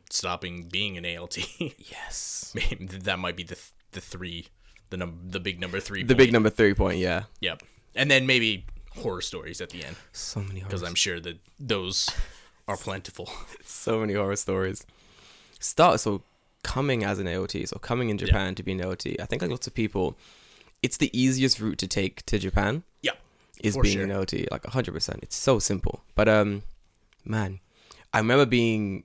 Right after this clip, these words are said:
Speaker 2: in my house at, like, two o'clock in the morning, uh, in the U K, and just, like, going through these videos about different A O T companies, which is the best, which is the worst, and, like, man, it was,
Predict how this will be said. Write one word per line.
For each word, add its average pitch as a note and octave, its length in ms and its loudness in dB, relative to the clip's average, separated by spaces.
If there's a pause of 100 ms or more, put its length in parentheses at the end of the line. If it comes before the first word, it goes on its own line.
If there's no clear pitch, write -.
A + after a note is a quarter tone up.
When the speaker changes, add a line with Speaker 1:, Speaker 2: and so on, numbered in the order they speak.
(120)
Speaker 2:
in A2 120 0
my A2 160 2
house G2+ 440 -2
at, F2+ 80 -4
like, - 240 -6
two - 200 -2
o'clock A2 240 -2
in G#2+ 60 -4
the G#2 60 -2
morning, F#2 500 -4 (840)
uh, - 300 -14
in C3+ 100 2
the B2+ 80 6
U G#2+ 120 4
K, F#2 220 0 (480)
and A2+ 160 2
just, G#2+ 120 0
like, G2+ 160 -2
going A#2+ 240 6
through A#2 160 2
these G#2 160 -4
videos G#2+ 360 4
about G2+ 280 0
different - 260 0
A G2+ 80 4
O G2+ 80 4
T F#2 120 -4
companies, B2 680 4
which - 120 -2
is - 60 -2
the - 120 -4
best, A#2 360 6
which - 140 -4
is - 60 -4
the - 120 -8
worst, A2 460 4
and, A2+ 140 2
like, A2 240 2 (1400)
man, A#2 280 -4
it - 60 -4
was, C3+ 160 0